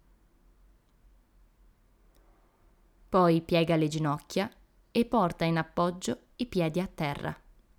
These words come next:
Ora, facendo scivolare il braccio sinistro a terra,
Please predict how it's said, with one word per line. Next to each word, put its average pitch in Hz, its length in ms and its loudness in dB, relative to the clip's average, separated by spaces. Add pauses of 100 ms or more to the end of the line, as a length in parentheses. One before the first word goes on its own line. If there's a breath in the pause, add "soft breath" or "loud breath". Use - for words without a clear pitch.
(2500 soft breath)
Ora, 185 380 2 (360)
facendo 180 400 0
scivolare 170 500 0
il 165 120 0
braccio 175 400 -2
sinistro 165 500 -4
a 160 40 -6
terra, - 540 -8